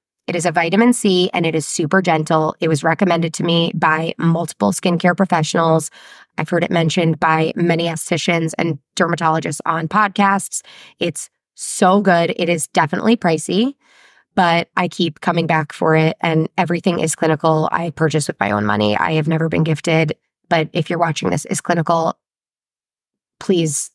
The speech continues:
I'll tell you where I live. Like, I, I feel like I deserve it. Anywho, I love the Pro Heal Serum. This is amazing. It has been such a gift. And I just, I love this serum.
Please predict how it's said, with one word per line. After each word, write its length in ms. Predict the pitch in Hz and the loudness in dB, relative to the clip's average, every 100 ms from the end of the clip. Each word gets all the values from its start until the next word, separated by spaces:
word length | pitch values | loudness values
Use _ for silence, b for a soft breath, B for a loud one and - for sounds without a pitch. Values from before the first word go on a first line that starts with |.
| - | -2
I'll 100 | 175 | 0
tell 160 | 175 | 2
you 120 | 160 147 | 2 2
where 120 | 123 | 2
I 80 | 107 | 0
live. 400 | 92 - - - | -4 -8 -14 -10
Like, 340 | 160 160 - - _ _ _ _ _ _ | -6 -6 -8 -20 _ _ _ _ _ _
I, 480 | - - - 165 170 - | -4 -2 -2 -2 -4 -6
I 120 | 185 | -6
feel 120 | - | -4
like 120 | - - | -4 -4
I 40 | |
deserve 300 | 220 92 78 | -4 -4 -4
it. 160 | 85 - B B B B B B B | -6 -12 B B B B B B B
Anywho, 420 | 233 208 175 151 156 _ _ | 0 0 0 -2 -6 _ _
I 100 | 202 | 0
love 280 | 202 196 180 | 4 2 2
the 80 | 202 | 0
Pro 180 | 190 | 2
Heal 220 | 180 180 170 | 2 2 2
Serum. 580 | 180 170 170 165 170 - _ _ - | 2 4 4 2 -4 -10 _ _ -4
This 300 | 170 165 - | 0 0 0
is 640 | 175 170 165 151 - - - _ _ _ _ _ - | 0 2 0 -4 -8 -10 -16 _ _ _ _ _ 0
amazing. 560 | 185 170 156 165 160 - | 4 4 2 2 0 0
It 80 | |
has 160 | 160 151 | 0 0
been 420 | 175 160 156 156 - _ _ _ _ | 0 0 0 -4 -8 _ _ _ _
such 300 | - - 160 | -4 -2 -2
a 60 | 160 | -4
gift. 500 | - - - - - - | -4 -8 -10 -16 -8 -4
And 120 | 160 | -2
I 100 | 160 | -4
just, 280 | 147 - - | -6 -10 -6
I 60 | 165 | -6
love 280 | 165 165 160 | -4 -8 -10
this 240 | - 156 - | -8 -8 -8
serum. 460 | - - 71 50 | -10 -8 -6 -8